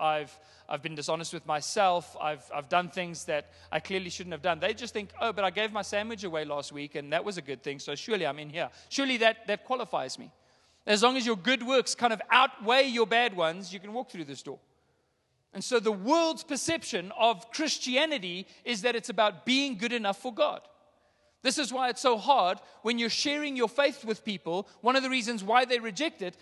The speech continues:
is because they go, "I'm not good enough. I'm not good enough to walk through the door and be accepted. I'm not good enough to come to your church. If you knew what I did last weekend, or if you knew what I did last night, or if you knew,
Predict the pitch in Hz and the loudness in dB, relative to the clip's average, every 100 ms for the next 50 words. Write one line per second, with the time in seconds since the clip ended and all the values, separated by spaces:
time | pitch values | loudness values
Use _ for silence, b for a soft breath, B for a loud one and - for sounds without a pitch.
0 | b 214 214 226 226 214 220 - 202 240 | b -4 -2 -2 -2 2 2 2 0 0
1 | 208 208 339 220 - - _ _ _ _ | -4 -6 -6 -8 -14 -20 _ _ _ _
2 | _ _ - 220 262 175 190 269 320 190 | _ _ -6 -2 -2 -2 -2 -2 0 -2
3 | 175 - 208 233 233 247 240 196 180 190 | -4 -6 -6 -6 -6 -8 -8 -4 0 -2
4 | 190 202 208 285 - 170 190 240 170 208 | -2 -8 -8 -8 -8 -4 -4 -4 -4 -4
5 | 349 269 180 - B B 240 - 208 196 | -4 -4 -6 -8 B B -8 -2 -2 -2
6 | 226 220 - 285 196 190 180 240 254 247 | -8 -6 -4 -4 -4 -6 -6 -6 -6 -4
7 | 240 214 214 226 226 220 202 220 208 220 | -2 -2 -2 -4 -4 -4 -6 -8 -2 -2
8 | 233 B B 185 170 214 233 240 233 220 | -4 B B -10 -6 -6 -4 -6 -2 0
9 | 202 175 226 226 226 190 196 226 214 160 | 0 0 -2 -2 -2 -2 -2 -2 -4 -10
10 | 190 233 233 | -8 -8 -8